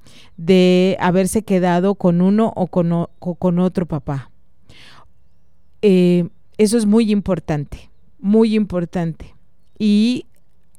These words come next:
ah, asimilar, entender como mamá y como papás que nosotros podemos estar muy enojados con quien fue nuestra pareja y que es el padre o la madre de nuestros hijos,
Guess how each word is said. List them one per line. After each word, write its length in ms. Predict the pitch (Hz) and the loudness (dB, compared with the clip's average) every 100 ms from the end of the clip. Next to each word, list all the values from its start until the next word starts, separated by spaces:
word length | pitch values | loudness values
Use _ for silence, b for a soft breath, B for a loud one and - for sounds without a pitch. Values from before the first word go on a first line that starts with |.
| - | -4
ah, 580 | 185 190 185 180 180 - | 0 2 2 2 0 -2
asimilar, 880 | - 185 202 185 175 175 185 202 262 | -2 -2 0 0 2 0 0 0 -2
entender 720 | 202 185 - 175 170 180 202 233 | -2 -4 -2 -4 -2 -2 -2 -4
como 260 | 208 180 | -6 -6
mamá 340 | 160 160 170 190 | -6 -6 -6 -6
y 40 | |
como 240 | 190 190 156 | -6 -6 -6
papás 360 | 160 180 185 | -6 -4 -6
que 100 | - | -4
nosotros 420 | 180 175 196 202 | -4 -4 -4 -6
podemos 380 | 180 185 185 180 | -4 -4 -2 -6
estar 220 | 180 185 | -6 -4
muy 220 | 185 220 233 | 0 0 0
enojados 500 | 202 - 190 190 170 | 0 0 -2 -2 -4
con 240 | 175 170 | -4 -4
quien 260 | - 180 151 | -6 -6 -4
fue 160 | 185 | -4
nuestra 300 | 185 175 175 | -4 -4 -8
pareja 400 | 151 156 160 170 | -6 -6 -6 -8
y 60 | 175 | -8
que 140 | 170 | -8
es 120 | 160 | -8
el 120 | 170 160 | -8 -6
padre 320 | 165 165 170 | -2 0 2
o 60 | |
la 120 | 165 156 | 0 0
madre 280 | 165 170 | -2 -2
de 80 | 165 | -2
nuestros 440 | 165 156 170 170 196 | -2 -4 -4 -4 -4
hijos, 380 | 180 208 208 | -4 -4 -6